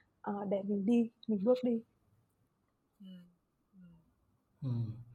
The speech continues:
Speaker 3: <laughs> Cái, cái điều đang tới với em hiện tại đó là, ờm, tức là cái, từ đâu mà mình có được cái sự dũng cảm để mình cứ đi với những cái thứ mình thích ấy.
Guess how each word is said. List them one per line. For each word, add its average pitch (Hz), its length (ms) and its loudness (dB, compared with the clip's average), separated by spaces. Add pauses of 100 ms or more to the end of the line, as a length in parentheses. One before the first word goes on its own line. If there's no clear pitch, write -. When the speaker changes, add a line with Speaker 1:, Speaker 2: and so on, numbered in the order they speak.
(800)
Speaker 3:
<laughs> 170 220 -2 (560)
Cái, 165 460 0 (920)
cái 196 100 2
điều 123 220 10
đang 143 440 4
tới 151 260 4
với 185 120 2
em 143 160 2
hiện 120 200 -2
tại 120 240 0
đó 123 60 4
là, 123 360 -2 (520)
ờm, 113 600 0 (180)
tức 240 120 4
là 190 140 6
cái, 190 420 4 (960)
từ 127 140 12
đâu 143 420 12
mà 107 100 6
mình 104 240 2
có 135 240 8
được 151 140 4
cái 156 120 -2
sự 120 240 -2
dũng 117 120 0 (180)
cảm 139 560 0
để 123 160 -4
mình 110 280 0
cứ 131 120 4
đi 131 260 8
với 131 220 4
những 127 280 -2
cái 147 200 0
thứ 151 160 6
mình 123 200 0
thích 233 240 2
ấy. 240 200 -2